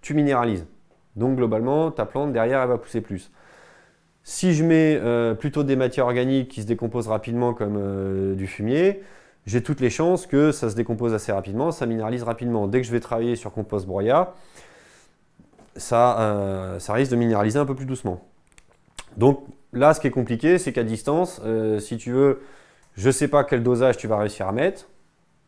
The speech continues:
Il me manque quelques indications quand même sur la manière dont réagit ton sol.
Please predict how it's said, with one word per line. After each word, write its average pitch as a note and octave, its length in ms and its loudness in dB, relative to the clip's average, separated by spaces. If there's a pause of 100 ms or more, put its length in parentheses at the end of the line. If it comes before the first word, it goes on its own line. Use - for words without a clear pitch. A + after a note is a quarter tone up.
(680)
Il G#2 120 -8
me G#2+ 100 0
manque A#2+ 380 0
quelques G#2+ 340 -2
indications G#2+ 540 -2
quand A2 100 0
même A2+ 140 0
sur G#2 100 -6
la G2+ 80 -4
manière G#2+ 260 -4
dont G2+ 120 -4
réagit F#2+ 240 -6
ton F2+ 140 -8
sol. D#3+ 320 0